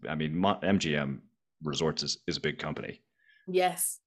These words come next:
Speaker 2: <laughs>
Speaker 1: You know, what were some of the surprises to you when you moved from the brand, from the property side to the brand side?
Speaker 2: I have to say, the first thing that comes to mind is really just, like, the decision-making path or the
Speaker 1: Mm.
Speaker 2: decision-making tree, if that makes sense. I
Speaker 1: Oh,
Speaker 2: think
Speaker 1: absolutely.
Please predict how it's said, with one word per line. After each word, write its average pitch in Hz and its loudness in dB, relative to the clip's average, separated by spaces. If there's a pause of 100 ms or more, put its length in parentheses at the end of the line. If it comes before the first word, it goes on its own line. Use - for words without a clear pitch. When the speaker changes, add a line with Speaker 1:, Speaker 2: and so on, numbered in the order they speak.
(340)
Speaker 2:
<laughs> 220 -6
Speaker 1:
You 101 6
know, 95 6
what 127 8
were 170 10
some 180 8
of 175 6
the 165 2
surprises 185 6
to - 0
you 87 4
when 95 2
you 95 2
moved 92 2
from 95 -4
the 87 0
brand, 90 0
from 107 2
the 92 4
property 87 2
side 78 -4
to 78 -10
the 78 -2
brand 73 -4
side? - -6 (800)
Speaker 2:
I 214 4
have 262 2
to 392 4
say, 311 2
the 262 0
first 294 -2
thing 415 0
that 403 -2
comes 254 -4
to - -6
mind 175 -4
is 196 2
really 202 0
just, 202 -2
like, 185 -2
the 196 4
decision-making 220 0
path 302 -2
or 202 2
the 160 -10
Speaker 1:
Mm. 165 -8
Speaker 2:
decision-making 185 2
tree, 302 -6 (1200)
if 247 -2
that 269 2
makes 285 -6
sense. 311 0
I 220 6
Speaker 1:
Oh, - -
Speaker 2:
think 123 10
Speaker 1:
absolutely. 110 6